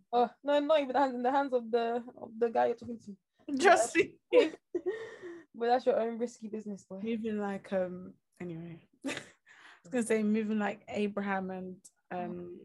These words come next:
Speaker 2: what was it? Isaac. You know when Isaac was like to Abraham, like, "Oh, Dad," like, you know when he was taking him to the slaughter to go and, like, sacrifice him.
Speaker 1: Mm.
Speaker 2: "Oh, Dad, where's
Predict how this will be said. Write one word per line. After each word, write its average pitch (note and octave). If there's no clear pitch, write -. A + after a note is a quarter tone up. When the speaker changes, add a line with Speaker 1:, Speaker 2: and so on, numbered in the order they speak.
Speaker 2:
what F3
was F#3+
it? -
Isaac. G#3
You B3
know B3
when B3
Isaac A#3
was A3
like G#3
to G3+
Abraham, A3+
like, G#3
"Oh, G#4+
Dad," F4
like, -
you B3+
know C4
when C#4
he C4
was B3
taking B3
him A3
to G#3
the G3+
slaughter G3+
to -
go G3+
and, F#3+
like, F#3+
sacrifice -
him. F#3+
Speaker 1:
Mm. A#3
Speaker 2:
"Oh, G4+
Dad, G4
where's A4+